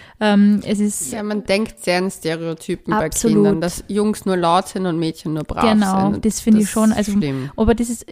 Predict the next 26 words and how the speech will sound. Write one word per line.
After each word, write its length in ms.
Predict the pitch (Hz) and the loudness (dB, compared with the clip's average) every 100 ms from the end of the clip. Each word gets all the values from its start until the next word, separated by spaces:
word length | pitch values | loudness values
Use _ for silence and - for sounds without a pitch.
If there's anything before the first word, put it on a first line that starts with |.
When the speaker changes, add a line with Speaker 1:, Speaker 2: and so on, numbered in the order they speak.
| - 85 | -12 -2
Speaker 1:
habe 220 | 240 233 | 0 0
ich 60 | 226 | 2
eben, 140 | 233 220 | 4 2
wie 40 | |
gesagt, 260 | - 254 - | 0 -6 -2
an 180 | 208 | 2
mir 160 | 208 233 | 4 2
selber 260 | - 202 208 | 0 -2 -2
sehr 160 | 202 | -2
interessant 420 | 196 - 208 202 220 | -4 -4 -6 -6 -6
gefunden, 260 | - 208 | -2 0
weil 80 | 202 | 0
ich 80 | 202 | 0
doch 240 | 202 220 | -2 -4
sehr 360 | - - 208 214 | -8 -6 -2 -2
versuche, 440 | 208 202 214 208 | -4 -8 -6 -6
irgendwie 320 | 196 196 202 208 | -4 -2 -2 -4
aus 160 | 190 | -8
diesen 380 | - 202 190 190 | -6 -2 0 -2
Stereotypen 580 | - 190 190 - 208 208 | -2 -4 -4 -6 -8 -6
auszubrechen, 720 | 220 220 - 196 196 190 196 | -4 -4 -6 -8 -8 -6 -6
aus 140 | 196 | -4
meinem 180 | 202 190 | -2 -2
Kopf 260 | - - - | -4 -8 -4
und 100 | 202 | -2
so. 220 | 214 233 | -2 -4